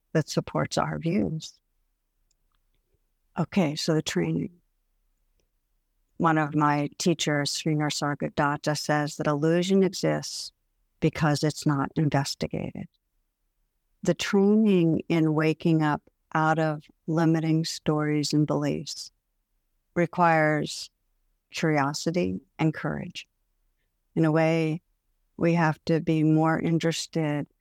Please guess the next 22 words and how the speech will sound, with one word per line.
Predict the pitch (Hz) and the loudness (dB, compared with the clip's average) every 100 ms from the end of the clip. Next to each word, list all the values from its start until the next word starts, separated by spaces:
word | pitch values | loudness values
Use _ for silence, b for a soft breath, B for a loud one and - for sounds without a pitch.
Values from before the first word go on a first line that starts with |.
| _ | _
and | 160 151 - | 0 0 0
have | - 165 | -2 -2
more | 160 160 165 | 0 0 2
love | 156 160 156 | 2 2 2
for | - 156 | -2 -6
truth | - - 165 143 - _ _ _ _ _ _ | -6 -4 -2 -4 -8 _ _ _ _ _ _
than | 160 151 | 2 2
for | - 156 | 0 -2
the | 147 147 143 190 - | 2 2 0 -2 -10
comfort | - 160 156 - 151 - | -4 -2 -2 -4 -6 -6
of | - 151 160 160 - - _ _ _ _ | -4 -4 -4 -8 -14 -20 _ _ _ _
feeling | - 170 147 147 | -6 -2 0 -2
certain. | - - - - - _ _ _ _ _ _ _ _ _ _ _ _ - | -4 -6 -6 -10 -12 _ _ _ _ _ _ _ _ _ _ _ _ -4
We | 302 | -2
have | 294 - | -2 -4
to | 160 | -4
be | 165 | -2
more | 156 147 151 160 | 2 2 4 2
in | 170 175 | 2 2
love | 165 156 | 2 0
with | 175 | -2
truth | - - 151 147 - | -2 -4 -4 -6 -14